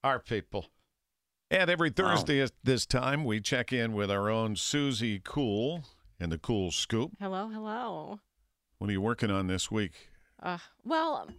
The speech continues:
Speaker 3: I will say I was kind of sad
Speaker 2: Uh-oh.
Speaker 3: because I was supposed to go to my favorite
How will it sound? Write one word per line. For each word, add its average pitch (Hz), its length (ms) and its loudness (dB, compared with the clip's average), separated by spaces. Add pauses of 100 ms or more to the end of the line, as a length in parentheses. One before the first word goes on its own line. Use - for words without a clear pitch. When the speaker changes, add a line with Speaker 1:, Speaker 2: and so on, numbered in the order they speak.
(120)
Speaker 3:
I 269 120 0
will 302 180 2
say 320 140 -2
I 214 160 4
was 254 100 -6
kind 311 160 -8
of 359 80 -8
sad 208 520 -2 (260)
Speaker 2:
Uh-oh. 101 340 -6
Speaker 3:
because 247 240 0
I 254 40 8
was 247 100 4
supposed 254 200 -2
to - 60 -4
go 262 80 4
to 277 80 0
my 214 220 2
favorite 208 340 -2